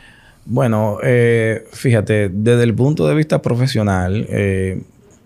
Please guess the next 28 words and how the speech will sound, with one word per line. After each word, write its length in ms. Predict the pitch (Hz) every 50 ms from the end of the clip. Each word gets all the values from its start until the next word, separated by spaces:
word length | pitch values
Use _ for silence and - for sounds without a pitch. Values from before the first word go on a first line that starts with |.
| - -
en 120 | 113 107
verdad 220 | 104 107 107 110 120
me, 180 | 135 131 -
me, 480 | - 117 113 110 104 107 110 - - - -
me 220 | 117 107 104 101
siento 540 | 101 - 113 113 113 117 135 131 123 117 110
muy 240 | 107 107 110 110 107
lleno 180 | 113 110 110
de 60 | 107
satisfacción. 720 | 104 101 95 - 98 - - - - - 101 - - - 113 - - - _ _ _ _ _ _ _ _ _ _ _ _ -
Eh, 460 | - - 104 101 98 95 98 98 92
definitivamente, 1700 | 82 98 107 101 - 101 98 98 98 107 110 113 117 117 117 117 117 110 - 117 113 110 107 104 101 98 92 - 101 101 98 95 95 92
eh, 40 | 92
mi 180 | 95 101 101
trayectoria 680 | 101 101 101 98 98 95 92 - - 110 110 110 113 107
profesional, 920 | - 107 104 107 101 98 104 101 98 101 104 104 101 101 101 95 90 - - - - - _ _ _ _ -
eh, 680 | - 98 98 95 95 95 92 90 87 82 80 71 57 - - - - -
ha 120 | 101 101
sido, 440 | 98 - 110 107 110 107 107 101 95
como 220 | - 98 101 98
tú 120 | 98 110 104
dices, 480 | 110 131 127 - 113 120 120 - - - _ _ _ _ _ _ _ _
eh, 520 | - - 92 90 90 87 85 - - - - - - _ _ _ _ _ _ _ _ _ _ _ - - - _ _ _ _ _ _ _ _ _ _ _ _ _ -
se 180 | - - 110
ha 80 | 107 113
aprendido 720 | 120 120 117 110 101 98 95 113 147 156 135 117 107 104
de, 260 | 101 95 92 90 101
de, 460 | 98 92 98 98 - - - - -